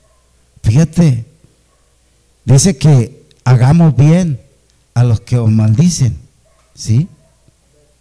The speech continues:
Dice, "Haced bien", dice, "haced bien a los que abar-, aborrecen". Y hermano, y tú te das cuenta que alguien te aborrece porque eres del Señor Jesucristo. Pero si va y te dice,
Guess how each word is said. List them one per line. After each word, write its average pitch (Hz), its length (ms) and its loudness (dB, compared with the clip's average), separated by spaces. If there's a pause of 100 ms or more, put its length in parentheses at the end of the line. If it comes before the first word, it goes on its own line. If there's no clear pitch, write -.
(260)
Dice, 151 520 -2 (260)
"Haced 180 380 0
bien", 220 300 0 (240)
dice, 160 300 0
"haced 175 380 -2
bien 226 280 0
a 180 60 -2
los 147 200 -2
que 135 120 -6
abar-, 139 360 -6
aborrecen". 127 840 -2 (1500)
Y 127 60 -2
hermano, 143 320 4
y 135 60 2
tú 165 120 0
te 175 100 -2
das 165 160 2
cuenta 160 340 0
que 143 140 -4
alguien 151 300 0
te 135 80 -2
aborrece 131 440 -2
porque 143 340 -4
eres 151 420 -4 (580)
del 113 220 -2
Señor 127 360 0
Jesucristo. 139 680 -2 (1000)
Pero 127 200 -2
si 123 140 -4
va 127 200 0
y 151 60 -2
te 131 160 -4
dice, 135 600 -4